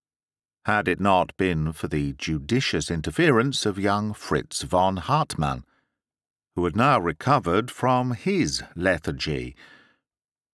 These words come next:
Stepping to the front of the platform, the young man apologized for the conduct of his companion.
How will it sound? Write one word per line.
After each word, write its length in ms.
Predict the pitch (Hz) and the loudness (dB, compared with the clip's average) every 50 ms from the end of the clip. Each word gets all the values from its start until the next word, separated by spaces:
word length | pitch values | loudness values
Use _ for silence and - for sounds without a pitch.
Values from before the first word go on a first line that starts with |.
| _ - | _ -12
Stepping 420 | - - - 110 101 - 90 80 | -6 -2 0 0 0 0 -2 -2
to 80 | 73 82 | -4 -4
the 120 | - - | -6 -4
front 280 | - - 107 95 80 - | 0 2 2 2 2 -2
of 140 | - - - | -6 -8 -8
the 80 | 76 | -8
platform, 680 | 76 - - 139 120 - - - - 98 113 131 127 90 | -2 0 2 2 2 0 -2 -2 0 0 2 2 0 0
the 80 | 76 | -2
young 280 | 76 76 80 78 85 82 | 0 0 0 0 0 0
man 180 | 82 80 80 87 | 0 0 0 -2
apologized 760 | 95 - - 180 185 156 - 85 73 65 65 69 - - - | -4 -2 -2 0 0 0 0 -2 -2 -2 -4 -6 -8 -10 -12
for 100 | - 78 | -14 -8
the 240 | - 78 76 71 - | -6 -4 -6 -6 -6
conduct 580 | - - 151 165 151 123 90 71 - - _ - | -4 0 2 2 4 4 2 0 0 -4 _ -8
of 100 | 85 76 | -8 -6
his 240 | - 95 87 92 - | -4 -2 -2 -2 -2
companion. 680 | - - - 98 85 120 127 156 165 151 110 80 71 | -4 -4 -4 -4 0 0 0 2 2 2 0 0 -2